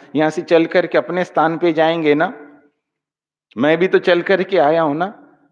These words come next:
मैं भी चल करके जाऊंगा ना। ये सब मिश्रित कर्म में चले जाएंगे। जो भी शरीर से कर्म किया जाता है,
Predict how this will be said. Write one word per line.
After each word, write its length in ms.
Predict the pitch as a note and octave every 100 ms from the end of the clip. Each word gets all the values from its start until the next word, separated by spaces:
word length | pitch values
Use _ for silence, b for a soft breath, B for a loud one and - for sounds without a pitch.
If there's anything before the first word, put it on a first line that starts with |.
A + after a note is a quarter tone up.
| A#2
मैं 160 | C#3+
भी 100 | F3
चल 240 | F#3 F3 E3
करके 320 | F#3+ F3+ F#3
जाऊंगा 440 | D#3+ E3 F3+ C3
ना। 440 | C3+ E3+ - _ _ _
ये 60 | A#2
सब 180 | G3 G#3
मिश्रित 440 | G#3 G#3 A#3+ A3+
कर्म 220 | - G#3+
में 120 | G#3 G#3
चले 280 | G#3 F#3
जाएंगे। 480 | D#3+ C#3 A2 - - _ _ _ _ _ _ _ _ _ _ _ _ _ _ _ _ _ _ B2+
जो 320 | B2+ F#3 G3+
भी 200 | A#3 C#4+
शरीर 340 | - A3 A3+ A#3
से 200 | A#3+ A#3
कर्म 340 | G3 G3 G3
किया 320 | - F3 D3+
जाता 420 | C3+ A#2 A2 A2
है, 200 | F2+ -